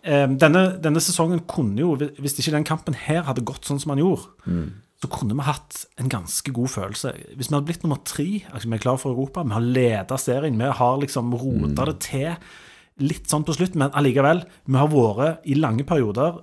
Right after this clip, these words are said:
Speaker 1: det beste laget i Norge.
Speaker 2: Mm.
Speaker 1: Så d-, d-, den kunne vi jo, det var, det var liksom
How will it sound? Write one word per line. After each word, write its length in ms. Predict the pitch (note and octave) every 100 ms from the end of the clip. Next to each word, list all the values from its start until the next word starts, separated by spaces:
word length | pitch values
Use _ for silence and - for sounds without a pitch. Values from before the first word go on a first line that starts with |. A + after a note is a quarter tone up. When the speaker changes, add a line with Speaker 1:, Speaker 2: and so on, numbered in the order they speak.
| -
Speaker 1:
det 120 | B2
beste 340 | - - - C3
laget 160 | B2+
i 40 | C3+
Norge. 380 | G#2+ G2+ F3+ F#3 -
Speaker 2:
Mm. 180 | D2+ C#2 - - _ _ _ _ _ _
Speaker 1:
Så 100 | -
d-, 200 | B2 A2+ - -
d-, 100 | C#3 C3
den 220 | C3 C#3 E3+
kunne 480 | - C3+ F#2 G2 D#3+
vi 60 |
jo, 120 | D#3 A#2
det 100 | C3+
var, 80 |
det 220 | C#3+ C3 D3
var 80 | D3+
liksom 240 | D3+ D3